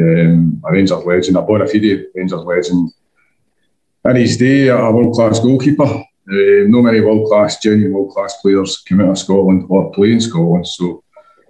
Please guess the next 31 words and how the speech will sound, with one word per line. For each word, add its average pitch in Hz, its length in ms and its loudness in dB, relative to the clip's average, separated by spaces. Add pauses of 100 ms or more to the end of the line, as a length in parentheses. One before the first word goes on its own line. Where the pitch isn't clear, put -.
(320)
um, 87 720 0
Andy's 95 840 -2
right 85 300 0
up 98 340 -2
there. 82 920 -2
Uh, - 60 -8
I've - 160 -14 (460)
again, 92 680 -2 (140)
you 85 120 0
see, 87 220 -2
you 87 140 2
mentioned 87 320 0
Leeds 87 240 0
there, 92 200 0 (100)
he 78 160 -2
made 82 240 0
countless 101 360 -2
performances. 95 720 -2
When 87 100 -2
you 92 80 -2
think 104 300 -2
back 85 300 -4
to 92 100 -2
when 87 100 0
he 87 60 2
actually 85 320 -4
moved 95 240 -4
from 85 200 -18
Easter 85 260 -6
Road, 92 260 0
his, - 340 -4